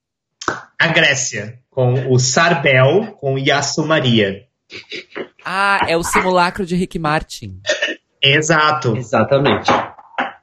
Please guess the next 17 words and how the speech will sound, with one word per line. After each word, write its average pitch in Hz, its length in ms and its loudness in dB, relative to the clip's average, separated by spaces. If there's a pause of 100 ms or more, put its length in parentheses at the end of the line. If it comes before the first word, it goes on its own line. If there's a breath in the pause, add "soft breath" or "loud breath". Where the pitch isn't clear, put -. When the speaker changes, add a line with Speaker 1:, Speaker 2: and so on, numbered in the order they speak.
(720)
Speaker 2:
É. 113 300 -14 (400)
É, 123 360 -8
a 139 60 0
Speaker 3:
É 170 120 4
Speaker 2:
core-, 302 120 4
Speaker 3:
isso. - 220 -4 (160)
Speaker 2:
então, 170 220 -2
o 175 60 -2
que 226 100 -4
eu 208 80 4
anotei 185 480 -2
é 143 160 0
a 127 80 -2
coreo 147 420 0
breguíssima, 160 840 -4
eu 160 240 -4
amo. 135 400 -6